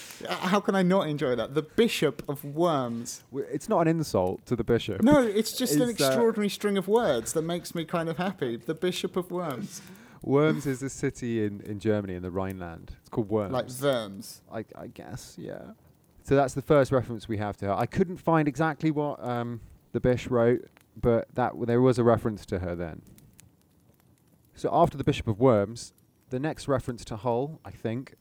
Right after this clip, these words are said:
Speaker 2: appeared five hundred years later, in the fifteen hundreds, in works written by none other than Martin Luther.
Speaker 1: Oh, wow.
Speaker 2: Not King.
Speaker 1: No, and not King. No, very different people.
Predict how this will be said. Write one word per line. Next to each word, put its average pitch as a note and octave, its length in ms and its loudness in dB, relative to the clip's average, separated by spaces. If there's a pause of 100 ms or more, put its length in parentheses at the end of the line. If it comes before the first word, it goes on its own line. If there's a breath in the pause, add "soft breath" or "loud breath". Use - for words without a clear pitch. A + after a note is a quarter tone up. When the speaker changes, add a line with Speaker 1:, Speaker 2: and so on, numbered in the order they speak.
Speaker 2:
appeared A#2+ 600 -4
five E3 320 4
hundred B2 280 -4
years A2+ 240 0
later, A#2 420 -2 (120)
in A#2+ 80 -10
the A#2 80 -8
fifteen B2 460 -4
hundreds, B2+ 640 -4 (540)
in C#3 360 -4
works E3 440 4
written D3+ 300 0
by C#3 160 -2
none G#3 240 -4
other D3+ 460 -6 (560)
than E3+ 160 -2
Martin F#3+ 440 -4
Luther. F3 500 -4 (840)
Speaker 1:
Oh, E3 160 -4
wow. B2+ 380 -4 (260)
Speaker 2:
Not F#3 260 0
King. F#2+ 380 2 (600)
Speaker 1:
No, E3+ 260 4
and D#3+ 140 2
not F#3+ 220 4
King. A#2 360 0
No, D3 260 2
very F3+ 340 2
different F#3 280 -2
people. C#3 440 -2